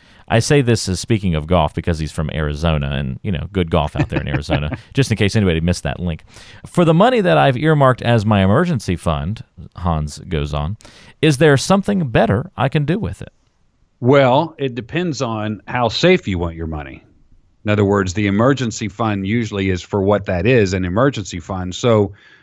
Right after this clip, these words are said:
Speaker 2: really, my advice is always, and I think most advisors would tell you, needs to be in a savings account,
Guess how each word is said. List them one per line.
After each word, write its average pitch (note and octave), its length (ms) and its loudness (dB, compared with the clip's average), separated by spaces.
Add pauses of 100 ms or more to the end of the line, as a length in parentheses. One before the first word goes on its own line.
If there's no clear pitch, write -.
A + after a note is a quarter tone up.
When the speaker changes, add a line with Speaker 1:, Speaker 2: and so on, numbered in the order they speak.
(140)
Speaker 2:
really, B2+ 500 0 (260)
my D#3 240 -2
advice G#2+ 460 -4
is F#2+ 100 -6
always, G2+ 460 -4
and G2+ 180 -6
I G2+ 80 0
think G2 240 -4
most G#2+ 320 -4
advisors F#2+ 640 -2
would F2 160 -4
tell G2 220 2
you, F2+ 420 0
needs A2+ 280 2
to G#2+ 100 0
be G2+ 200 0
in F2+ 140 0
a E2 80 -4
savings A#2 540 0
account, G#2+ 480 -2